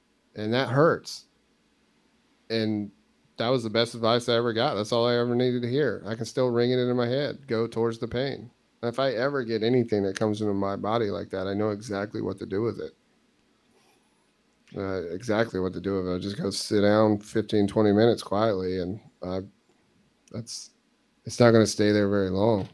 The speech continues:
But when I first, twenty years old, you know, I had, there was some,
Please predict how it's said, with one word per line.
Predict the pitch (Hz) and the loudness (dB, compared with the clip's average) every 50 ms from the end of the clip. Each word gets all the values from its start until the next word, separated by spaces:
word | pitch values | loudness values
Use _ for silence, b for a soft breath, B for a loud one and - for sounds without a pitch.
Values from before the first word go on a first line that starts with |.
| _ _ _ | _ _ _
But | - 120 113 113 113 | 4 4 4 4 2
when | 117 123 127 120 | 0 2 4 4
I | 117 110 107 | 4 4 2
first, | 98 - - - 127 131 123 127 - - 113 - | 0 0 6 8 10 10 8 6 0 -10 -8 -8
twenty | - - 135 123 123 | 0 2 4 6 6
years | 120 110 107 98 101 | 6 6 4 2 2
old, | 101 113 123 127 120 101 90 82 | 2 2 2 2 2 0 -2 -4
you | 98 95 | -6 -4
know, | 95 92 92 | -4 -2 -2
I | 92 101 107 | -2 -4 -4
had, | 113 107 101 - _ _ _ _ _ _ _ _ _ _ _ _ _ _ _ _ _ _ _ _ | -4 -6 -6 -10 _ _ _ _ _ _ _ _ _ _ _ _ _ _ _ _ _ _ _ _
there | 110 110 | -2 -2
was | 107 107 | -2 -2
some, | - - 107 95 92 90 | 0 -2 -2 -2 -2 -4